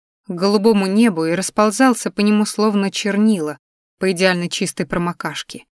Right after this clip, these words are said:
И приблизительно в километре от ближайшего к нам осколка полыхал яркий огненный факел.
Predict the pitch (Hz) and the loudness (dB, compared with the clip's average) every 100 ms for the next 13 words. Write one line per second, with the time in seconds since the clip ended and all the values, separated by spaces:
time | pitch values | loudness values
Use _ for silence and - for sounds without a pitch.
0 | _ - 226 220 214 208 196 269 220 208 | _ -2 -2 2 0 0 0 0 2 0
1 | 214 - 220 226 214 165 170 165 165 175 | -2 -2 2 4 2 0 -4 -4 -4 -2
2 | 185 180 196 170 - 180 170 160 - 226 | 0 -2 -4 -4 -4 -4 -4 -6 -4 -2
3 | 214 - 156 _ _ _ - 208 - 226 | -2 -6 -12 _ _ _ -2 -2 2 0
4 | 190 180 226 220 202 190 180 180 175 - | 2 0 0 0 -2 -2 -2 -2 -4 -6
5 | 165 143 - | -8 -8 -16